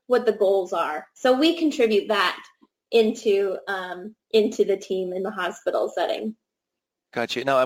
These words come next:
Speaker 2: I, I, we all know that there's different doctors, and it goes without saying, you mentioned three different types of therapists. So I, I don't think when somebody hears the word therapist, they should just paint you guys with a, with a broad brush, right? There's different therapists, different roles,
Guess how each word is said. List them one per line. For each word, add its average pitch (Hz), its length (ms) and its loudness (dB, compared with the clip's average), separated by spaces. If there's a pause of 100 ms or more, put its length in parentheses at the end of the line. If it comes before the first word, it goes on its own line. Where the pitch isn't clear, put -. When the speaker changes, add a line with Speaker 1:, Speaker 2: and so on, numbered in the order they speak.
(160)
Speaker 2:
I, 143 80 -6
I, - 100 -12
we 135 140 -4
all 131 120 2
know 120 140 0
that 110 100 -4
there's 110 200 -2
different - 320 -6
doctors, 104 560 -4
and 107 280 -8
it - 220 -20 (320)
goes 135 200 0
without 113 180 2
saying, 160 200 -2
you 160 80 -2
mentioned 117 380 -6
three 127 160 -2
different 113 260 -2
types - 240 -4
of 101 80 -8
therapists. 120 440 -2
So 98 280 -2 (280)
I, - 80 -8
I - 20 -6
don't 160 300 -8
think 269 240 2
when 107 140 -6
somebody 123 260 -2
hears 113 180 -8
the 113 80 -6
word 98 160 -4
therapist, 127 480 -2
they 113 100 0
should - 160 -8
just 113 160 -6 (400)
paint 131 220 -8
you 131 60 -8
guys 113 320 2
with 110 120 -8
a, 101 260 -4
with 104 260 -4
a 98 40 -2
broad 110 240 -2
brush, 135 380 -2
right? 95 240 -2
There's 110 220 -8
different - 400 -4
therapists, 113 440 -2
different - 380 -8
roles, 113 560 -2